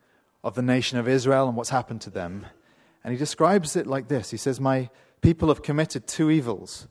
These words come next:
They've forsaken me, they've walked away from me, the fountain of living waters.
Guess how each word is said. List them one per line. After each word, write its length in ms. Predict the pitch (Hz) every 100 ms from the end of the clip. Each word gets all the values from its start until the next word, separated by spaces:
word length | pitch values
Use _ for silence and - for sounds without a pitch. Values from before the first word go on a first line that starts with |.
| _ _
They've 160 | 139 139
forsaken 600 | - - 185 185 165 127
me, 280 | 110 123 123
they've 120 | 110 110
walked 220 | 127 -
away 220 | 117 117
from 180 | - 101
me, 260 | 95 110 - _ _ _ _ _ _ _ _ _ -
the 80 |
fountain 920 | - - 151 160 175 165 - 104 92 - _
of 180 | 120 110
living 340 | 127 143 147 135
waters. 640 | 131 117 - - -